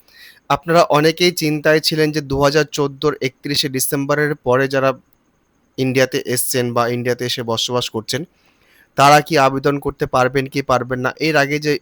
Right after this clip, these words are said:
সিএএ সংক্রান্ত আমি ভিডিও পাবলিশ করেছি দুটো, সেখানে অনেকেরই কমেন্ট ছিল পারবেন কি পারবেন না। আজকে তার সম্পূর্ণ একটা নতুন আপডেট এসছে এবং আজকে সকালেই সেটা পাবলিশড হয়েছে নিউজে। এবং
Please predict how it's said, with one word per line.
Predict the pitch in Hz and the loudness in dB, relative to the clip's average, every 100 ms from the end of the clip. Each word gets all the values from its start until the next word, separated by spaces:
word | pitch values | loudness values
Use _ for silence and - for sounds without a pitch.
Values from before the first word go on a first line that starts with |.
| - | -6
সিএএ | - - 147 143 | -6 -4 0 2
সংক্রান্ত | 143 143 135 139 135 135 | 2 -2 -4 -6 -6 -6
আমি | 135 | -6
ভিডিও | 120 117 127 | -6 -4 -4
পাবলিশ | 123 117 123 | -4 -6 -8
করেছি | - 117 113 123 | -10 -6 -6 -6
দুটো, | 110 104 160 _ _ - - - | -8 -10 -10 _ _ -20 -14 -4
সেখানে | 175 151 170 | -2 0 4
অনেকেরই | 143 139 151 160 160 | 4 2 0 -2 -2
কমেন্ট | 135 131 139 135 | 0 2 2 0
ছিল | 123 117 170 _ - | -4 -4 -8 _ -2
পারবেন | 123 123 135 131 | 0 2 -2 -2
কি | 139 | -2
পারবেন | 131 120 117 117 | 2 2 0 -2
না। | 135 - _ _ _ _ - | -4 -8 _ _ _ _ 2
আজকে | 156 - 196 | 2 2 0
তার | 170 160 | 4 2
সম্পূর্ণ | 160 - 147 151 170 170 | 2 0 -2 -2 -4 0
একটা | 160 165 | 0 -2
নতুন | 135 127 143 139 | -4 -4 -6 -6
আপডেট | 120 113 131 - | -6 -6 -8 -8
এসছে | 120 - 147 | -8 -4 -2
এবং | 156 135 | -2 -2
আজকে | 120 123 123 | -4 -4 -6
সকালেই | 123 - 127 135 165 - - - - | -4 -2 -2 -2 -8 -18 -20 -20 -20
সেটা | - 131 139 127 | -10 0 2 4
পাবলিশড | 127 123 131 123 131 | 2 0 0 -2 -2
হয়েছে | 127 127 | -2 -2
নিউজে। | 120 117 170 - _ _ _ _ - | -2 -2 -4 -6 _ _ _ _ -2
এবং | 147 160 156 | 2 2 0